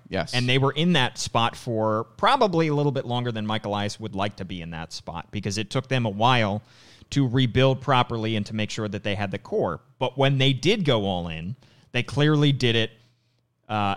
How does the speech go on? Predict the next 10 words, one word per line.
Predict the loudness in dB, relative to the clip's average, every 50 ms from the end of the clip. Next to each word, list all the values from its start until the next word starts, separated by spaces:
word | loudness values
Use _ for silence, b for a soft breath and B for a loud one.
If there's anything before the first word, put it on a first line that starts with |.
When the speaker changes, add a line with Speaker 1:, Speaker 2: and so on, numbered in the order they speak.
| -2 -2
Speaker 2:
at | -2 -2 -2 -2
the | -2
right | 0 0 0 -2 -2
time. | -8 -10 -10 -10 -16 -20 _ _ _ _ -4
And | -2 0 2
they | 2 4 4
are | 4 4 2
clearly | -2 -2 2 4 6 6 6 6 4 2 2
now | 2 2 2 2 0 -2 -2
in | -4 -4 -2 -2 -4